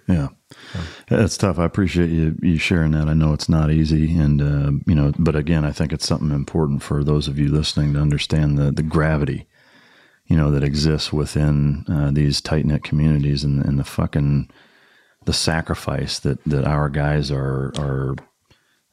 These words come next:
Speaker 1: uh, you know, putting down for one another and, and what it really means. I mean, it's one thing to, to talk about it,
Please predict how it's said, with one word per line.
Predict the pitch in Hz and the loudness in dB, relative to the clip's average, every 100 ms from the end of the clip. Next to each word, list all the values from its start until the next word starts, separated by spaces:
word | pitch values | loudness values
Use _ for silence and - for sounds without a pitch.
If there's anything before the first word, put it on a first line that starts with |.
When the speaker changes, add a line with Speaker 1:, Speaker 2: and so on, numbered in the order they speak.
| - - | -10 -6
Speaker 1:
uh, | 57 60 | -4 0
you | 80 | 0
know, | 69 | 0
putting | - 90 82 71 | 0 0 2 0
down | 69 73 78 | 0 0 0
for | 76 73 | 0 -4
one | 69 67 | -2 -2
another | 67 67 67 | 0 0 0
and, | 67 67 | 0 2
and | 69 76 | 2 4
what | 110 | 4
it | - | 4
really | 87 78 73 | 2 2 0
means. | 76 71 69 | 0 0 0
I | |
mean, | 73 | 0
it's | 78 110 | 2 2
one | 101 | 2
thing | 87 82 76 | 4 2 2
to, | 71 71 | 0 -2
to | - | -2
talk | 85 80 76 | -2 -2 -2
about | 78 76 | -2 0
it, | 73 | 0